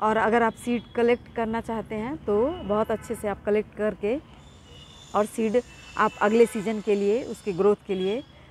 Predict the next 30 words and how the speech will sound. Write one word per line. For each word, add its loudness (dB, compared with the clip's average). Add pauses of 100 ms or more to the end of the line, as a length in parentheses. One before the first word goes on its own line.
(120)
कर 2
सकते -8
हैं। -4
और 2
इसकी -2
सीड -4
को 0
लगाने 0
का -2
अगर 0
टाइम -4
है, -6 (960)
और -4
फ्रेंड्स, 2
अगर 2
आप 2 (240)
इसे -4
सीड 0
से, 0 (380)
सीड -4
बचा 2
करके -4
और 4
अगले 2
सीजन -4
में -4
तैयार -2
करना -6
चाहते -10
हैं -10